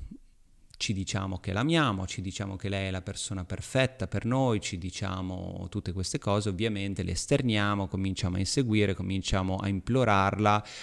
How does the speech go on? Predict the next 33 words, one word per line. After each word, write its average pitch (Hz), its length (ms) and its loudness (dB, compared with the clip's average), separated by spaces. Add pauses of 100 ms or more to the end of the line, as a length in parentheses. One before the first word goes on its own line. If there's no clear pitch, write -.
Attenzione 104 480 2
ragazzi, 104 420 4
non 107 160 2
implorate 101 600 4
mai 98 140 0
una 101 160 0
donna, 101 280 0
veramente, 101 560 2
questo - 600 4 (200)
io 120 200 10
ho 117 40 8
capito, 101 800 4 (520)
eh, 98 580 0
faccio - 260 0
questa 107 300 2
parentesi, 104 680 2
che 117 200 4
purtroppo, 107 1120 2 (160)
questa 95 240 -2
cosa 101 180 2
me 98 120 0
l'aspettavo, 98 720 0
solitamente 110 720 4
i 101 60 4
miei 110 180 4
video 101 380 2
vengono 104 400 2
visti 107 280 2
da 98 140 2
persone 104 380 -2
che - 100 -6
si - 160 -6
trovano 104 420 -2